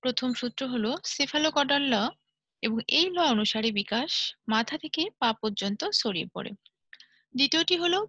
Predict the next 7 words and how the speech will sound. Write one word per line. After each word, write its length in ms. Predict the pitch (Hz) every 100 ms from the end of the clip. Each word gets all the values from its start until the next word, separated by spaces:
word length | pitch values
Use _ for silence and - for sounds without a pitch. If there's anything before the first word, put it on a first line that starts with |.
| -
proximodistal 920 | 226 226 - 233 220 220 - 240 226
law 200 | 196 226 - _ _ 277
এই 80 | 320 339
ল 20 | 226 202
অনুসারে 360 | 202 - 202 196
বিকাশ 300 | 196 220 302 - - - -
শরীরের 420 | 220 208 202